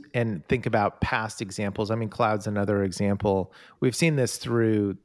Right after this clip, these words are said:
through the decades too, right? Going to distributed computing, then the internet, then cloud, and now A I.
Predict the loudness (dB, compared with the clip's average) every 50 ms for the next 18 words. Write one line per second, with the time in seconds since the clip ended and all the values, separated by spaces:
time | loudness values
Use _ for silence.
0 | _ _ -2 0 0 0 -2 0 2 2 2 2 0 -2 -2 -2 -4 -6 -8 -4
1 | -2 -2 -2 0 0 0 0 -2 0 -2 -2 0 0 -2 -2 -4 -4 -4 -4 -2
2 | 0 0 0 0 0 -2 -2 -2 -4 -4 -4 -4 -4 -2 -2 -2 -2 -2 0 0
3 | 0 -2 -2 -2 0 0 2 2 2 2 2 0 -2 -4 -6 -6 -6 -4 -2 0
4 | 0 2 2 2 0 0 -2 -2 -2 0 0 0 0 -2 -2 -4 -8 -16 -20 -20
5 | -20 -20 -20 -20 _ -2 0 2 2 4 4 4 2 2 0 -2 -4 -8 -10